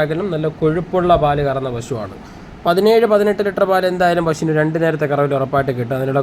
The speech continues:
ക്വാളിറ്റിയൊക്കെ പശുവിനുണ്ട്. അകിടൊക്കെ നല്ല അകിടായിട്ടുണ്ട്. ഇനി അകിട് ഇറങ്ങാനുണ്ട് പശുവിന്.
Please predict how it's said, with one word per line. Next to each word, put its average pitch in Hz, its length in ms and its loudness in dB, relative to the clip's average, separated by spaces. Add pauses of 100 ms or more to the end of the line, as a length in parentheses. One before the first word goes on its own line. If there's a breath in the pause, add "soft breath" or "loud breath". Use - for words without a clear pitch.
ക്വാളിറ്റിയൊക്കെ 147 680 0
പശുവിനുണ്ട്. 135 480 0
അകിടൊക്കെ 147 340 0 (100)
നല്ല 139 140 -2 (120)
അകിടായിട്ടുണ്ട്. 135 680 0
ഇനി 165 140 2 (100)
അകിട് 156 240 2
ഇറങ്ങാനുണ്ട് 139 540 2
പശുവിന്. 123 320 -4